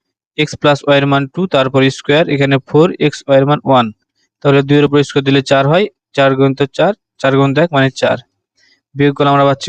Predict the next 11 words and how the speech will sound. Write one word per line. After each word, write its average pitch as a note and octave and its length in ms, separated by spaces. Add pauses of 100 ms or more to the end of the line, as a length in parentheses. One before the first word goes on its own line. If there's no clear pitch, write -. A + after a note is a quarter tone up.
কত? C3+ 160 (460)
শূন্য। A2+ 280 (840)
So - 120
এটার C#3 200
আনসারটা C#3+ 280
আমরা C#3 180
এখন C3+ 120 (120)
এখান C3+ 220
থেকে C3+ 140 (100)
দেখে C3+ 240
নিই G3+ 100